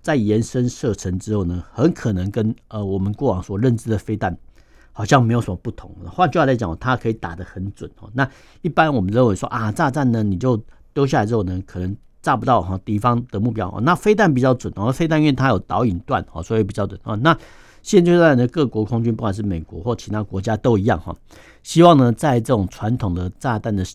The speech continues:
弹鼻或弹尖上加装各种导引套件哈，让它哦更精准哦。所以其实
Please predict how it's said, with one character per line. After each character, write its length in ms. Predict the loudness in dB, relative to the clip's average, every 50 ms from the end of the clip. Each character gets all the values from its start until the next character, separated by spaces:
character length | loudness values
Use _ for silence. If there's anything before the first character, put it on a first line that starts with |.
| -18 -20 _ -2
弹 200 | 0 2 2 0
鼻 180 | -2 -4 -6
或 160 | -4 -2 -4 -4
弹 280 | -2 -2 -2 -2 0
尖 120 | 0 0 -2
上 280 | -2 -2 -2 -4 -4 -6
加 240 | -6 -4 -4 -4
装 240 | -2 -2 0 0 0
各 140 | 0 -2 -4
种 180 | -4 -4 -6 -6
导 180 | -4 -2 -2 -2
引 100 | -2 -2
套 160 | -4 -6 -8
件 220 | -6 -6 -8 -6 -6
哈， 100 | -8 -4 -2
让 200 | 0 0 0 -2 -4 -8
它 260 | -8 -6 -6 -6 -6 -8 -12
哦 180 | -12 -10 -10 -10 -12 _
更 240 | _ -4 -2 -2 -2 -4
精 200 | -6 -6 -4 -4
准 160 | -4 -6 -12 -16 -16 -20
哦。 100 | -20 -6
所 100 | -2 -2
以 40 | -2
其 160 | 0 2 0
实 80 | 0 0